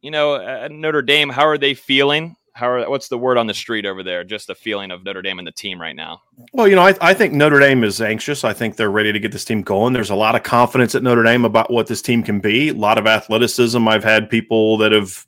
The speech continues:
Speaker 2: been at practices from outside, inside, talking about how good they think this team can be and all that. But until you get to see yourself matched up against somebody wearing a different looking uniform, you really don't know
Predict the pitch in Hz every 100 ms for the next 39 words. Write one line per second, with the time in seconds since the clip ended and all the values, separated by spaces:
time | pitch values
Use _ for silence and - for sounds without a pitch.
0 | - 120 110 113 113 - 107 120 113 -
1 | 113 107 110 117 - 117 117 110 113 110
2 | 120 113 110 - 107 - 110 107 104 107
3 | 107 104 - 107 107 113 110 113 98 113
4 | 101 117 113 110 104 110 107 107 101 104
5 | 123 131 110 113 - - - - - 151
6 | 170 156 143 127 156 143 147 123 127 131
7 | - 135 120 123 117 139 120 120 127 107
8 | 98 120 - 123 117 107 123 131 - 107
9 | 107 107 120 139 110 104 120 120 98 107
10 | 120 196